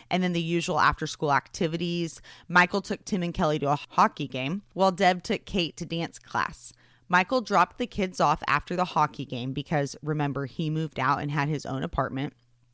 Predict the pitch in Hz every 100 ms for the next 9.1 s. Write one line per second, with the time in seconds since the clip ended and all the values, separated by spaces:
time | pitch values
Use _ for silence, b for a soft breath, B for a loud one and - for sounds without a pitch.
0 | _ - - 202 202 185 185 - 180 170
1 | 175 151 151 160 175 143 135 135 - B
2 | B 165 - 170 160 170 160 165 147 135
3 | 131 139 123 - 240 240 233 214 156 139
4 | 123 - 196 202 196 196 185 B B -
5 | 165 151 143 143 139 135 131 - - 165
6 | 107 113 147 165 139 127 - 78 - B
7 | B - 220 202 226 220 196 180 196 -
8 | 277 339 262 247 - - 139 135 - -
9 | -